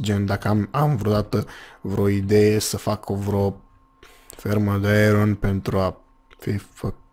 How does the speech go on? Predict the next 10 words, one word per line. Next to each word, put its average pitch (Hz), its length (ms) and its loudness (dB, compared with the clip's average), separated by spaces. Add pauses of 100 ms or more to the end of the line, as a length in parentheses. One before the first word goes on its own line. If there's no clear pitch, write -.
(160)
făcută, - 340 -4
nu 98 140 0
pentru 98 340 -4
că - 120 -6
aș 95 180 0
avea 101 240 0
nevoie, 95 480 0
pentru 87 340 -10
că, - 180 -12 (720)
na, - 260 -8